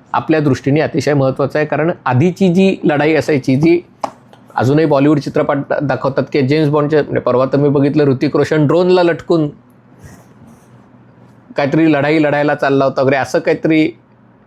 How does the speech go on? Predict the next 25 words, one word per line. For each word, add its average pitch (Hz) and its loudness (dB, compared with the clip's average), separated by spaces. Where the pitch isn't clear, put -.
ऋतिक 143 2
रोशन 151 0
का 151 -2
तो 143 0
दुसरा 139 0
प्रभास, 135 -2
असू - -2
देत, 117 2
हे 185 0
सगळं 185 2
चित्रपटात 165 0
घडतं. 143 -2
पण 185 2
सांगायचा 160 0
मुद्दा 156 0
हा 151 0
की 180 0
आताचं 165 0
जे 180 4
युद्ध 143 2
आहे 131 0
त्याच्यामध्ये 151 -2
डॉग 143 2
फाईट, 151 0
मॅन्युअरिंग, 139 0